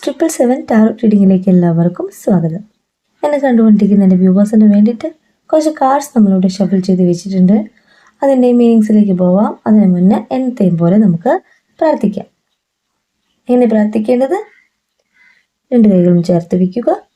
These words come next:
പോസിറ്റീവായിട്ടുള്ള എല്ലാ കാര്യങ്ങളും എന്നിലേക്കും എൻ്റെ പേഴ്സണിലേക്കും അട്രാക്റ്റ് ആകുകയും നെഗറ്റീവ് ചിന്തകളെ എന്നിൽ നിന്നും എൻ്റെ പേഴ്സണിൽ നിന്നും റിമൂവ് ആവുകയും ചെയ്യുക എന്ന്, എന്ന് പ്രാർത്ഥിച്ചുകൊണ്ട് വേണം നമ്മൾ റീഡിങ്ങിലേക്ക് പോകാനായിട്ട്. ഈ റീഡിംഗ് എന്ന് പറയുമ്പോൾ ടൈംലെസ് റീഡിംഗ് ആണ്, ജനറൽലെസ് റീഡിംഗ് ആണ്.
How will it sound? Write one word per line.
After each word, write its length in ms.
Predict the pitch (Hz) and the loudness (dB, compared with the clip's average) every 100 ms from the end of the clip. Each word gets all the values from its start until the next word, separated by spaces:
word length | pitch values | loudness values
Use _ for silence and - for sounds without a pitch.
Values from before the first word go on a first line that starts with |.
| - | -4
പോസിറ്റീവായിട്ടുള്ള 800 | 233 214 220 220 196 180 180 185 247 | -2 0 0 0 2 0 0 -2 -2
എല്ലാ 200 | 302 330 320 | -2 -2 0
കാര്യങ്ങളും 440 | 180 175 175 170 - 233 | 0 2 0 -2 -2 -2
എന്നിലേക്കും 480 | 254 254 247 247 190 | 0 0 0 0 0
എൻ്റെ 160 | 180 180 | 0 -2
പേഴ്സണിലേക്കും 640 | 180 196 185 185 185 196 214 - | -2 0 2 2 0 -4 -6 -12
അട്രാക്റ്റ് 420 | - 294 262 180 | -4 -4 -2 -2
ആകുകയും 380 | 165 170 165 175 - _ _ _ _ - | 0 2 2 0 -6 _ _ _ _ -2
നെഗറ്റീവ് 340 | 294 302 302 262 | 0 0 0 0
ചിന്തകളെ 380 | 185 175 180 175 - - | 0 2 0 -2 -6 -8
എന്നിൽ 160 | 311 320 | -4 0
നിന്നും 220 | 240 208 202 | 2 2 2
എൻ്റെ 120 | 196 - | 0 0
പേഴ്സണിൽ 320 | 196 214 214 | -2 2 2
നിന്നും 180 | 180 185 202 | 2 2 2
റിമൂവ് 280 | 202 233 196 | 2 2 2
ആവുകയും 280 | 170 175 180 | 2 0 0
ചെയ്യുക 220 | 180 175 180 | 0 0 2
എന്ന്, 100 | 185 - 226 | 0 -2 -2
എന്ന് 120 | 226 214 | 0 0
പ്രാർത്ഥിച്ചുകൊണ്ട് 560 | 190 185 214 247 214 175 | -2 -2 -2 0 2 2
വേണം 200 | 170 185 170 | 2 2 2
നമ്മൾ 180 | 180 180 | 0 0
റീഡിങ്ങിലേക്ക് 500 | 180 175 175 175 175 180 | 0 2 2 0 -2 -4
പോകാനായിട്ട്. 580 | 175 175 165 160 165 - - _ _ _ - | -2 0 0 0 -4 -8 -12 _ _ _ -4
ഈ 80 | 302 | 0
റീഡിംഗ് 220 | 285 240 226 | 0 2 2
എന്ന് 120 | 214 196 | 2 2
പറയുമ്പോൾ 380 | 170 180 254 233 | 0 0 -2 0
ടൈംലെസ് 440 | 202 202 220 220 220 | 2 2 2 0 0
റീഡിംഗ് 260 | 220 220 226 | 2 2 2
ആണ്, 100 | 269 220 | 0 0
ജനറൽലെസ് 460 | 208 214 233 220 190 | 0 2 0 -2 -2
റീഡിംഗ് 260 | 165 170 175 | 0 0 0
ആണ്. 120 | 208 | 0